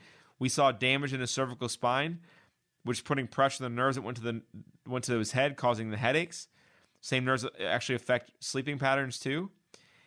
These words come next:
And Tim has now been under care for three months. He started getting his spine corrected with chiropractic.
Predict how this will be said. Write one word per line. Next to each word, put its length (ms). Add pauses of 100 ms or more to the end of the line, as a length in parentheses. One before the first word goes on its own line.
(120)
And 220
Tim 240
has 100
now 180
been 120
under 180
care 300
for 220
three 260
months. 340
He 60
started 260
getting 200
his 100
spine 340
corrected 380
with 160
chiropractic. 800